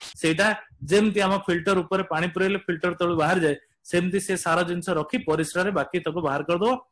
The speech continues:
ପରିସ୍ରା ଆଡିକ୍ୟୁଏଟ୍ ହଉଛି ମାନେ ମା କ୍ଷୀର ଆଡିକ୍ୟୁଏଟ୍ ହଉଛି,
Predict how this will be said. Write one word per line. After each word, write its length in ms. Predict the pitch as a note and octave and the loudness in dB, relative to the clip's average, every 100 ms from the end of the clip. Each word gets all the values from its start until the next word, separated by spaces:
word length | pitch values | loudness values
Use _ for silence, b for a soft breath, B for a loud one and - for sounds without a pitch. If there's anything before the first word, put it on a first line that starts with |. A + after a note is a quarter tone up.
| _ - - | _ -20 0
ପରିସ୍ରା 360 | D#3+ F3+ - E3+ | 2 2 2 0
ଆଡିକ୍ୟୁଏଟ୍ 460 | C#3 E3 E3 G3 G3 | 0 0 2 2 2
ହଉଛି 280 | G#3 A3+ C4+ - _ - | 2 0 -4 -6 _ -6
ମାନେ 160 | D#3+ E3 | -2 0
ମା 160 | C#3 D3+ | 0 0
କ୍ଷୀର 180 | - G3 | 0 0
ଆଡିକ୍ୟୁଏଟ୍ 400 | C3+ B2+ A#2+ A2+ | 0 -4 -6 -10
ହଉଛି, 200 | G#2+ | -12